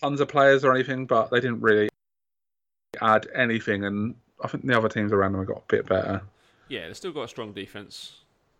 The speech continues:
Speaker 2: Um, the guys from
Speaker 1: Yeah,
Speaker 2: last
Speaker 1: they've got
Speaker 2: year,
Speaker 1: good players there, yeah.
Speaker 2: they're, they're pretty strong with those guys as well, but yeah, I don't know. Why do I feel like Davante Adams is underrated in the league?
Speaker 1: It's weird because I, I, I would say the same, but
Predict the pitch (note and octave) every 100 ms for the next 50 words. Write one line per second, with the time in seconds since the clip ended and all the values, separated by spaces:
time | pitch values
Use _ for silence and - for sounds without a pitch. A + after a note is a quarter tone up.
0 | _ G#2+ G2+ F#2+ G2 - - - - G2
1 | A2 E3+ - D#3 C3 A#2+ F#2 G#2 G2+ -
2 | G#2+ - - E2 - - - - E2 G2+
3 | F#2+ G2+ - G2 - G#2+ F#2+ F#2 F#2+ -
4 | G2+ F#2+ F#2 G#2 G#2 G2+ A2 _ _ _
5 | _ _ _ _ F3+ D3+ D3 E3+ D#3 G3
6 | D#3 _ - G3 D#4+ A#3 - F3 C#3+ -
7 | _ _ _ _ _ A#2+ - G#2 G2 F#2+
8 | F#2+ F#2 F#2 F#2+ F#2 E2 _ F#2 F2+ F2
9 | _ _ _ _ _ _ - G3+ C4 C4
10 | G#3+ F3 A3 G3+ F#3+ - _ _ F3 G3+
11 | A3 G3+ G#3 G#3 G3 - F#3+ D#3+ G#3 G3
12 | C#3+ A2+ C3+ C3